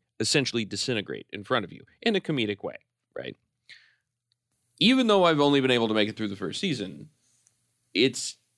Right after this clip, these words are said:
easier to do that with BoJack because they're animated.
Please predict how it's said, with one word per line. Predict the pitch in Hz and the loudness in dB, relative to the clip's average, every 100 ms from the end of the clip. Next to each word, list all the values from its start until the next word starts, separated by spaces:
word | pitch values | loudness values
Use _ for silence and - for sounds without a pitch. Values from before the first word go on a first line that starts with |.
| - | -4
easier | 190 220 185 180 151 | 2 2 2 2 0
to | 117 | 0
do | 110 127 | -4 0
that | 113 95 | 2 0
with | 110 131 | -4 0
BoJack | 139 113 104 101 - _ _ _ - | 0 2 0 -2 -8 _ _ _ -2
because | 104 - 101 98 | -2 2 0 0
they're | 78 73 | -4 -4
animated. | 87 65 50 50 - | -6 -8 -10 -8 -10